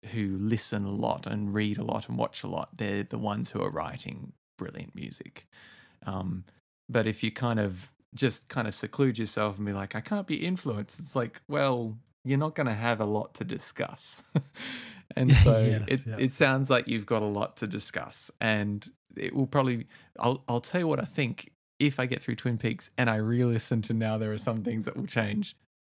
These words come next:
Speaker 1: whether I notice more things. <laughs>
Speaker 2: <laughs> I, I'd hope so, but, you know,
Speaker 1: Yeah.
Speaker 2: um, it's, it's, once again, it's not about necessarily, like, for m-, the references are fun for me,
Speaker 1: Yeah.
Speaker 2: but they're also not necessarily important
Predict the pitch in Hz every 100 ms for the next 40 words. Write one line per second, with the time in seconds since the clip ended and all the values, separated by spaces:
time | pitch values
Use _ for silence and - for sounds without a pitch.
0 | _ 135 127 120 117 113 110 113 - 117
1 | 107 - 95 - - - 196 - - 240
2 | 226 - 147 - 170 151 151 151 147 156
3 | 165 185 196 233 - - 113 127 120 113
4 | - - 127 311 98 - - - - -
5 | _ _ - 131 120 120 175 151 190 170
6 | 143 151 160 147 147 131 127 143 147 151
7 | 135 117 117 113 - _ _ _ 143 131
8 | 113 117 - 110 110 120 117 135 135 139
9 | 135 156 175 156 143 120 107 123 123 131
10 | 139 135 143 151 - - - - 160 196
11 | 202 185 156 127 123 120 123 110 110 -
12 | 113 110 110 107 - 117 113 113 113 110